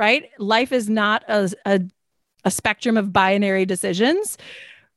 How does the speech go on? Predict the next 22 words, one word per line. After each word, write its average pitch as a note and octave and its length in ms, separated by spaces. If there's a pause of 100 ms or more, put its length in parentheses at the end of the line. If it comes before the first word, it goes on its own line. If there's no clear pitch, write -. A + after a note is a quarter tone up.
(300)
It's - 140
a C4+ 60
spectrum A3+ 640 (200)
instead. - 480
Like, G#3 160
it's A3 200
not A#3 260 (140)
black G#3 320
or F#3+ 200
white. G3 540
How B3 260
can B3+ 220
I G3 400
move B3 460
the A3+ 80
fulcrum F#3+ 400
so G3+ 140
that F#3+ 160
there's F#3+ 180
a G3+ 40
few C4 320
less A3 540